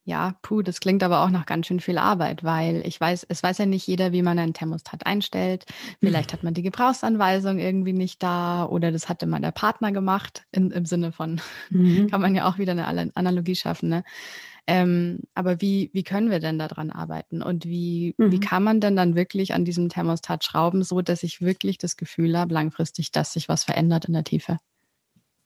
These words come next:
Speaker 2: Mhm. Das ist ganz spannend, weil wir Menschen ja eigentlich so ein bisschen drauf programmiert sind, dass wir denken, „Naja, wir können nicht beeinflussen, was wir denken. Gedanken kommen einfach so und kann ich nichts dran machen.“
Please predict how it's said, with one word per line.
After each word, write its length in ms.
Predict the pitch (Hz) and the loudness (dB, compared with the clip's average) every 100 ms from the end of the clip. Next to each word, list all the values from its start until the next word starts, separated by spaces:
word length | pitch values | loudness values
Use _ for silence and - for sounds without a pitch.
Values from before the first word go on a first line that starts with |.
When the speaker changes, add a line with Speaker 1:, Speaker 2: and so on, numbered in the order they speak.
| - | 4
Speaker 2:
Mhm. 380 | 202 185 196 - - - - - - | 6 6 2 -4 -12 -8 -10 -12 -6
Das 360 | 220 214 202 | -2 2 2
ist 140 | 226 - | 2 2
ganz 180 | 208 - | 2 2
spannend, 380 | 226 233 175 | 2 4 2
weil 180 | 190 196 | 2 2
wir 100 | 214 | 2
Menschen 380 | 208 226 240 233 | 2 2 0 -2
ja 160 | 214 208 | -2 -4
eigentlich 440 | 208 233 220 214 | -4 -2 -4 -4
so 100 | 208 | -6
ein 40 | |
bisschen 280 | 196 - 214 | -6 -4 -4
drauf 280 | 208 202 - | -2 -4 -6
programmiert 500 | - 196 190 202 220 | -4 0 2 2 0
sind, 160 | 233 202 | -2 0
dass 200 | 196 - | -2 0
wir 220 | 202 190 _ _ _ - | -2 -2 _ _ _ -2
denken, 540 | 208 214 208 208 196 - _ _ _ _ | 0 2 2 0 -4 -14 _ _ _ _
„Naja, 220 | 196 190 | -2 0
wir 80 | 196 | 0
können 220 | 196 208 | 0 2
nicht 140 | 196 190 | 2 0
beeinflussen, 480 | 190 196 185 180 175 | -4 -4 -4 -2 -2
was 120 | 175 | -2
wir 80 | 170 | -2
denken. 440 | 160 151 - - _ _ _ | -4 -4 -8 -12 _ _ _
Gedanken 480 | - 190 196 185 190 | 0 2 2 2 0
kommen 280 | - 202 190 | 2 4 4
einfach 420 | 208 180 180 170 | 2 -2 -2 -6
so 280 | - 175 196 | -2 2 2
und 560 | 254 - 196 180 - - _ _ - | 0 -2 -2 -2 -8 -18 _ _ -4
kann 160 | 185 180 | 0 2
ich 60 | |
nichts 160 | 185 185 | 2 0
dran 160 | 208 202 | 2 2
machen.“ 340 | - - | 2 -6